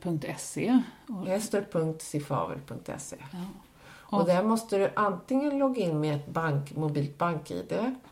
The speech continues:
Speaker 2: eller om man har något som heter World Fengur I D. World Fengur är alltså den, den internationella stamboken där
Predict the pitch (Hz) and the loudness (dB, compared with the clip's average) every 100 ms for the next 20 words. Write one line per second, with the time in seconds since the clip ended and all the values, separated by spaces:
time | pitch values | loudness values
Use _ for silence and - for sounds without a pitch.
0 | - - - - - - - 214 240 262 | -20 -20 -20 -20 -20 -10 0 4 6 8
1 | 254 196 190 190 170 160 165 160 165 170 | 8 6 4 2 2 0 0 -2 -2 0
2 | 156 - 156 147 156 151 151 - - 233 | 0 0 -2 0 2 2 0 -4 0 2
3 | 190 147 143 147 165 220 190 - 135 170 | 2 2 2 0 0 0 0 -2 0 -2
4 | - 233 262 262 170 147 147 156 151 147 | 0 2 2 4 4 4 2 0 0 0
5 | 147 - - - - - 160 160 160 160 | -4 -12 -12 -10 -8 -8 -4 -2 -2 -2
6 | 165 165 - 165 160 220 220 - 196 156 | -4 -4 -4 -2 0 2 0 0 -2 -2
7 | - 151 147 | -4 -4 -4